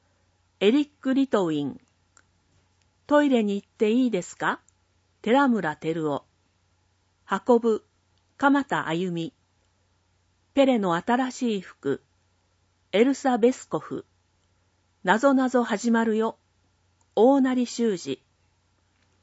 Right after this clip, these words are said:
以上です。各図書館の電話番号。西郷市図書館、二四二、五五五五。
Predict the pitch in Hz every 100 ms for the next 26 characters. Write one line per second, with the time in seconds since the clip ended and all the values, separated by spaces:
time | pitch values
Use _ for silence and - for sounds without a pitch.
0 | _ _ 240 247 226 180 143 143 - _
1 | _ _ _ _ _ _ _ _ _ _
2 | _ _ _ - 285 277 226 208 214 277
3 | 233 175 165 151 170 233 240 226 214 196
4 | 151 143 127 - _ _ _ _ _ _
5 | _ _ - 226 - 285 277 285 - 262
6 | 254 269 - 147 135 - _ _ _ _
7 | - 254 294 294 277 220 165 165 - _
8 | _ _ - 214 269 262 254 196 151 170
9 | 180 165 165 147